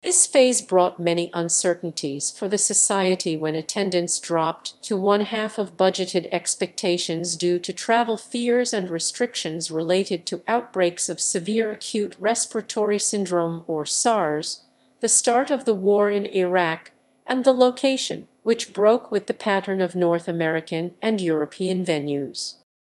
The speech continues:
Although scientifically successful, the financial losses of ism two thousand three left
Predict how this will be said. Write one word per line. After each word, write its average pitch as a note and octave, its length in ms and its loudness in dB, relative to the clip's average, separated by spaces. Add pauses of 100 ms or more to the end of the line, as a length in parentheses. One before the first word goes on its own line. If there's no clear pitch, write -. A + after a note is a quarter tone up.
(260)
Although B3 340 4
scientifically C4 880 -4
successful, - 800 -4 (540)
the - 80 -4
financial C#4 680 -2
losses A#3+ 500 -2
of F3 120 -4
ism E3+ 380 -12
two A#3 240 -4
thousand G#3 640 -4
three A3 320 -4
left F#3+ 400 -4